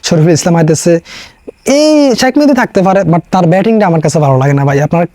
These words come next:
কীরকম, আপনাদের কেমন লাগে জানি না, তার ব্যাটিংটা আমার কাছে ভালো লাগে না। আম, তাকে ইমপ্রুভ করতে হবে। তাকে ইমপ্রুভ করে আমি মনে করি যে যখন সে অনেক ভালো কয়েকটা ইনিংস খেলবে, দে-, তারপরে আমরা বলতে পারি যে সে ব্যাটিং অলরাউন্ডার বা বোলিং অলরাউন্ডার। এখন অলরাউন্ডার আমি,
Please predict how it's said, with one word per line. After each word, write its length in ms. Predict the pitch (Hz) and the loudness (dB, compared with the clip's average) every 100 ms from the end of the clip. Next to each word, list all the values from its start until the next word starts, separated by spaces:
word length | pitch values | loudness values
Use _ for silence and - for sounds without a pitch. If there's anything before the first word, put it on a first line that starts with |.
| - | -2
কীরকম, 320 | 202 180 185 | 0 0 0
আপনাদের 340 | 160 170 180 | -2 0 0
কেমন 200 | 185 185 | 0 0
লাগে 160 | 190 202 | 0 0
জানি 160 | 214 | 0
না, 160 | 220 214 - _ | -2 -4 -12 _
তার 100 | 165 | -2
ব্যাটিংটা 380 | 160 165 190 190 | 0 0 0 0
আমার 120 | 165 | 0
কাছে 160 | 165 165 | 0 0
ভালো 180 | 139 139 | -2 -2
লাগে 160 | 156 | -2
না। 100 | 165 143 - - - - - - | -4 -6 -18 -20 -20 -20 -18 -4
আম, 360 | 165 156 151 131 - _ | 0 2 0 -2 -8 _
তাকে 260 | 175 156 214 | -4 0 0
ইমপ্রুভ 240 | 185 208 - | 2 0 0
করতে 240 | 170 165 | 0 2
হবে। 240 | 185 208 | 2 2
তাকে 380 | 214 160 160 208 202 | 2 0 0 0 0
ইমপ্রুভ 300 | 185 190 220 | 0 0 -2
করে 240 | 233 220 214 | 0 2 2
আমি 160 | 180 | 2
মনে 180 | 190 180 | 0 0
করি 140 | 175 | 0
যে 260 | 175 185 180 180 185 - _ _ _ _ - - _ _ _ _ - | 0 0 0 -4 -12 -20 _ _ _ _ -20 -20 _ _ _ _ -4
যখন 300 | 165 160 190 | -2 0 -2
সে 200 | - 196 180 | 0 0 2
অনেক 120 | 185 170 - 143 | 2 -2 -2 -2
ভালো 280 | 143 170 180 | 0 0 -2
কয়েকটা 300 | - 170 160 | -2 -2 0
ইনিংস 320 | 185 185 226 - | 0 0 0 0
খেলবে, 340 | 202 190 202 | 0 0 0
দে-, 280 | 185 165 170 - _ | 0 0 0 -4 _
তারপরে 320 | 214 240 233 233 | -2 0 0 0
আমরা 180 | 196 | 2
বলতে 240 | 190 196 185 | 2 2 2
পারি 160 | 185 | 0
যে 140 | 175 175 | 0 0
সে 180 | 180 170 | 0 0
ব্যাটিং 280 | 160 160 156 | 0 0 0
অলরাউন্ডার 440 | 156 151 156 147 - _ _ _ | 0 0 -2 -4 -8 _ _ _
বা 260 | 160 147 139 | -2 0 2
বোলিং 280 | 147 180 185 | 2 2 2
অলরাউন্ডার। 460 | 156 143 135 131 | 0 0 0 0
এখন 280 | 127 156 202 | -2 -2 0
অলরাউন্ডার 460 | 202 185 196 196 190 | 0 2 2 0 0
আমি, 340 | 170 175 175 | 0 0 -2